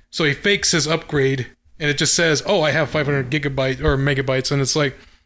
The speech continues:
he only has, like, twelve. But he's cramming all that data in there. <laughs> And they're like, "Now take it to China, you know,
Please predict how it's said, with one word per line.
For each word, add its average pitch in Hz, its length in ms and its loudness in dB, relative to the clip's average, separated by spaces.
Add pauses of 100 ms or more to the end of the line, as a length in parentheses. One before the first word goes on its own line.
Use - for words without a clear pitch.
(160)
he 151 80 -6
only 143 160 2
has, 143 140 0
like, 131 180 -2
twelve. 143 460 -2 (720)
But - 80 -4
he's 147 120 -2
cramming 160 460 0
all 151 120 2
that 151 220 0
data 151 360 2
in 160 120 6 (100)
there. - 460 -2
<laughs> - 40 -20 (680)
And 160 140 2
they're 160 180 2
like, 147 240 0
"Now 160 120 0
take 220 220 0
it 156 100 -4
to - 80 -6
China, 151 440 -2
you 147 100 -2
know, 135 220 0